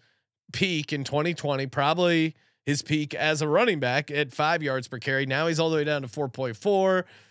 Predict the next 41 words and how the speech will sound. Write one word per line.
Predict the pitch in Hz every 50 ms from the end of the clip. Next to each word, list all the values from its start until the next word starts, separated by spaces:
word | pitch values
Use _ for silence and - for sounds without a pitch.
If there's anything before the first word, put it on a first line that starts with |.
| _ - - _ _ _ -
only | 170 185 190 185 165
thirty-nine | - 180 175 165 165 160 156 147 139
catches. | 123 - 190 196 190 - - - 185 180 180 175 165 - - - _ _ _ _ _ _
He's, | - 240 269 269 247 226 190 156 - 107 - _
he's | 139 151 202 214 214 208 185 156 135
good. | 131 131 120 123 135 208 269 262 208 139 113 107 101 98 95 120 - - - - - - - -
But | 151 143 220 214 196
again, | 196 180 185 226 226 196 170 156
like, | 151 147 135 -
if | 156 147
you're | 180 180 165
a | 147
smart | - - 180 180 170 143
team, | - 180 180 160 151
you | 135 135
shouldn't | 127 - - 165 170 165 151 131
be | 143 143 139
investing | 131 120 131 131 - - 127 117
in | 110
a | 110
running | 107 107 110 113 120
back. | 135 139 151 - 175
And | 165
I | 170 175
don't | 185 196 196 156
think | 196 185 151
he's | 170 175 160 131
worth | 135 175 180 180 170 - - _ - - - - _ -
giving | 165 175 185 190 180
another | 175 175 180 180 185 185 175
contract | - - 190 185 226 254 247 - - 165 147 143 127 -
to | - 151 156 170 175 - - - - _ _
entering | 156 165 190 208 214 214 208
his | 208 202 170 -
seventh | - 208 208 196 208 180
year | 185 196 208 208
as | 196 185
a | 196
running | 196 233 269 294 269 180
back. | 131 110 87 - -
So | - - 196 185 175 170 165 160 143